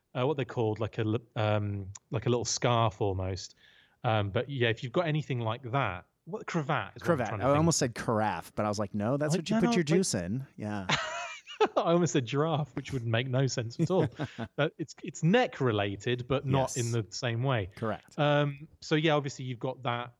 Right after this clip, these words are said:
Speaker 1: to kind of look, look at, uh, in terms of that. In terms of, like, say, like, the infantrymen, that would be slightly more difficult, I think, because they've got this kind of very,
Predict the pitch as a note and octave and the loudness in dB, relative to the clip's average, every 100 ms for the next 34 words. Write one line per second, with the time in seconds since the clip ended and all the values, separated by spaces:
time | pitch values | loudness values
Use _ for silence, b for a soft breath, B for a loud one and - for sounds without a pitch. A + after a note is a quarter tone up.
0 | - - A#2+ A2 A2 - B2 G#2+ - G2+ | -20 -10 -4 -2 -4 -6 -4 -4 -2 -4
1 | G#2+ - G#2 G#2 A#2 G#2+ A#2 G#2+ A2+ C3+ | -6 -6 -2 -2 -2 -6 -4 0 0 -2
2 | - A#3 G#3+ E3 C#3 B B B - D#3+ | -4 -4 -2 -4 -4 B B B 2 2
3 | D3+ C3 B2+ D3 - D#3+ - F3 F#3+ A3 | 2 -2 0 0 2 -2 2 2 4 2
4 | G#3 _ _ _ _ - - G3 A3 A3 | -4 _ _ _ _ -16 0 2 4 2
5 | - F3 C#3+ C3 B2 D3 - E3+ F3 - | 0 0 0 2 2 0 -2 -2 -2 -2
6 | F3+ E3+ C#3 C#3 F3+ D#3 C#3+ A#2+ F3 E3 | -2 -2 0 0 -2 0 2 4 0 0
7 | D#3 - C#3 A#2+ B2 C#3+ D#3 D#3 D3 | -4 0 0 0 2 2 2 0 -2